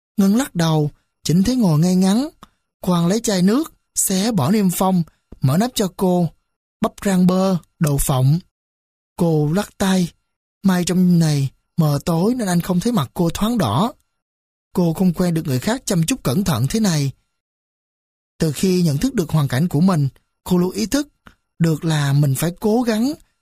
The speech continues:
mọi việc đều phải tự làm, chấp nhận mình sẽ sai để lần sau phải đúng. "À, còn cái này nữa," anh giơ phong kẹo lên. "Chú lấy của thằng Đạt à?" "Tôi không có bà con gì với em, đừng có gọi tôi bằng chú." Anh sửa lại thế ngồi,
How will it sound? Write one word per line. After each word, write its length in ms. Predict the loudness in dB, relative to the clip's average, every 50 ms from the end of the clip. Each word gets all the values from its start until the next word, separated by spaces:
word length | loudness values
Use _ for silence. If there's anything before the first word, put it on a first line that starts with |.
| _ _
mọi 140 | -2 -2 0 -2
việc 140 | -2 -2
đều 100 | -2 -4
phải 120 | -4 -4 -6 -4
tự 180 | -4 -2 0 0
làm, 320 | 0 0 0 0 0 -2 -2 -6 -12 _ _ -6
chấp 160 | -4 -2 0
nhận 200 | 0 0 0 0
mình 160 | 0 0 0
sẽ 140 | 0 -2 -2 -4
sai 380 | -2 -2 -2 0 0 0 -2 -2 _ _ _
để 100 | -2 0
lần 200 | 0 0 0 0
sau 200 | -2 -2 -2 -4
phải 140 | -2 -2 0
đúng. 280 | 0 0 0 0 -2 -6 -10 _ _ _ _ _ _ _ _ _ _ _ _
"À, 280 | -2 -2 -2 -2 -4 -8 _ _ _
còn 140 | -4 -4 -2
cái 140 | 0 0 0
này 140 | 2 2
nữa," 380 | 2 2 2 0 0 -2 -2 -6 -10 _ _ _ _ _
anh 180 | -2 0 2 2
giơ 120 | 2 0 0
phong 200 | -2 -2 -2 -2
kẹo 220 | -2 -4 -2 -2
lên. 260 | 0 0 0 0 -2 -2 -4 -10 -20 _ _ _ _ _ _ _ _
"Chú 120 | -2 -2
lấy 180 | 0 0 0 -2
của 120 | -2 -4
thằng 180 | -2 0 0 0
Đạt 240 | 0 0 -2 -4 -4
à?" 180 | -8 -10 -10 _ _ _ _ _ _ _ _ _ _ _ _ _ _ _ _
"Tôi 100 | -6 -4
không 160 | -2 -2 -4
có 100 | -2 -2
bà 180 | -2 -2 -2 -2
con 300 | -2 0 2 2 2 2
gì 80 | 2
với 140 | 0 -2 -4 -2
em, 260 | -2 0 0 0 -2 -4 -6 _ _ _ _ -2
đừng 120 | -2 -2
có 100 | -2 -4
gọi 200 | -4 -2 -2 -2 -2
tôi 80 | -2
bằng 180 | 0 0 0 0
chú." 360 | 0 0 0 0 0 -2 -4 -8 _ _ _ _ _ _ _ _ _ _ _ _ _ _
Anh 200 | -2 0 0 0
sửa 160 | 0 0 0
lại 180 | 0 0 -2 -2
thế 140 | -2 -2 0
ngồi, 380 | 0 2 2 2 2 0 0